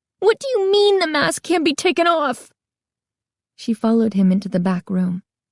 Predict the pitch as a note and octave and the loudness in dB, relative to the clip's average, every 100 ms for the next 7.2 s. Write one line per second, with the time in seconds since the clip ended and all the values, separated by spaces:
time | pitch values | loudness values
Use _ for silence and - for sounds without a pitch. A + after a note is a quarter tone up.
0 | _ _ _ _ G#3 F3 G3+ G3+ - _ | _ _ _ _ -4 -2 0 0 -2 _
1 | - A3 G3+ F3+ F3 G3 _ _ _ _ | -2 2 2 2 -2 -8 _ _ _ _
2 | _ _ _ _ _ _ _ A3 - A3+ | _ _ _ _ _ _ _ -6 -2 -2
3 | - G3 F#3+ F3+ F#3 F#3+ G3 - _ _ | 0 0 2 2 0 0 -2 -8 _ _
4 | _ _ _ _ _ _ _ _ C#4 C#4 | _ _ _ _ _ _ _ _ -2 0
5 | D4 B3 G#3 G#3+ - G3 G#3+ A3+ - F#3 | 2 2 2 -2 -4 0 2 0 0 0
6 | F#3+ - A3+ G3 F#3+ F3+ G3 A3 F3+ F3+ | 0 0 -2 2 2 2 0 0 -2 -4
7 | - | -6